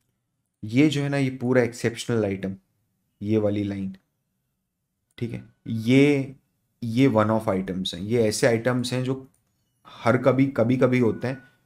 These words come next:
it's not on a regular basis। आपको ये अमाउंट रेगुलर इसलिए दिख रहा है अभी इस point of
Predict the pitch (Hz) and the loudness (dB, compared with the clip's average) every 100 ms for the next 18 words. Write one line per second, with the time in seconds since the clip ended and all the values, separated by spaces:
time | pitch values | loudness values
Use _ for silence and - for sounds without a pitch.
0 | - - 117 117 120 120 113 101 101 104 | -12 -6 -2 0 0 0 0 0 0 0
1 | 104 95 92 101 98 104 117 - 160 151 | 2 0 -2 -6 -8 2 2 4 4 4
2 | 131 139 131 120 123 131 131 131 131 131 | 4 2 2 0 2 2 2 0 -2 0
3 | 117 117 117 123 _ _ _ _ 120 120 | 0 2 0 -2 _ _ _ _ 0 2
4 | 127 127 131 120 117 127 | 2 2 4 4 2 -2